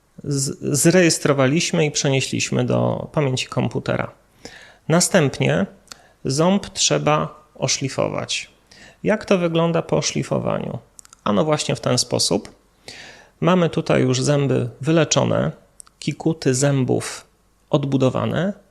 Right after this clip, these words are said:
Pamiętacie Państwo, tutaj mieliśmy duży brak. Zęby są oszlifowane, jest im nadana odpowiednia powierzchnia, powierzchnia retencyjna. No i na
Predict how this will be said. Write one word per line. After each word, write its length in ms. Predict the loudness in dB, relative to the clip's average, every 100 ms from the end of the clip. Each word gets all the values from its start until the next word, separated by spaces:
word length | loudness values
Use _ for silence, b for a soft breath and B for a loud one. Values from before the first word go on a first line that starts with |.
| _
Pamiętacie 520 | -6 -4 -2 -4 -4
Państwo, 540 | -6 -4 -4 -6 -10 -12 -14 _
tutaj 320 | -6 -6 -4
mieliśmy 520 | -4 -4 -4 -4 -4 -6 -2
duży 220 | -2 0
brak. 400 | 0 -2 -2 -6
Zęby 300 | 0 2 2
są 280 | 0 0 0
oszlifowane, 800 | -2 -4 -4 -2 0 0 0 0
jest 260 | -2 -2 -2
im 240 | -2 -2 -4
nadana 720 | -2 -2 -2 -2 -2 -2 -4
odpowiednia 760 | -6 -4 -4 0 0 -2 -4 -4
powierzchnia, 800 | -4 -2 0 -2 0 0 -2 -4 -12 _
powierzchnia 440 | -6 -4 -4 -2
retencyjna. 840 | -2 -4 -4 -4 -2 -2 -2 -4 -6 _ B B B B -4
No 260 | -2 -2 -2
i 160 | 0
na 360 | 2 0 0 -2